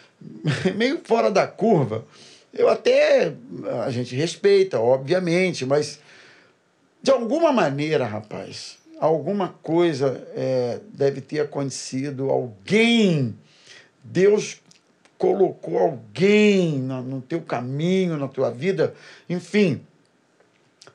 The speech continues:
pra que você pudesse ser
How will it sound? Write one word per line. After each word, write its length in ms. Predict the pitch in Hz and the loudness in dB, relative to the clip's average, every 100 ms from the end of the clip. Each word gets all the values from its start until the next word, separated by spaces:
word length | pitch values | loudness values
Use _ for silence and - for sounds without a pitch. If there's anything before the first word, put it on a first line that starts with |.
| - | 0
pra 140 | 147 | 0
que 160 | 147 175 | 0 -2
você 380 | 170 135 165 | -2 -2 -4
pudesse 920 | 170 170 139 151 156 - 170 156 127 107 _ _ _ - | -4 -4 0 2 2 -4 -6 -4 -6 -8 _ _ _ -20
ser 480 | - - 160 160 | -16 -6 -2 -2